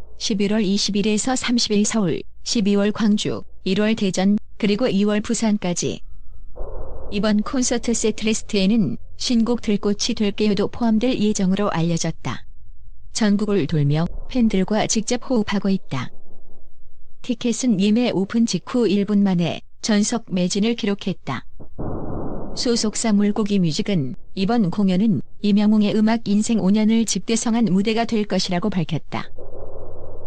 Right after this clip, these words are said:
특히 십일월 삼십 일 서울 케이에스피오 돔 공연은 티브이아이엔지를 통해 생중계되어 전국의 팬들이 함께 감동을 나눌 예정이다.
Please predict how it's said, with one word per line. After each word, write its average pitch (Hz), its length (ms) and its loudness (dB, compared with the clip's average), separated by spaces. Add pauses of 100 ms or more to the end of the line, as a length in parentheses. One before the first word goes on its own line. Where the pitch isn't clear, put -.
(140)
특히 233 400 0
십일월 226 400 2
삼십 233 340 0
일 208 120 4
서울 226 320 2
케이에스피오 214 800 0
돔 208 240 2
공연은 190 480 4 (220)
티브이아이엔지를 220 880 2
통해 220 380 2
생중계되어 190 720 0 (220)
전국의 202 540 0
팬들이 208 420 0
함께 226 340 0
감동을 214 540 2
나눌 190 360 2
예정이다. 147 600 -2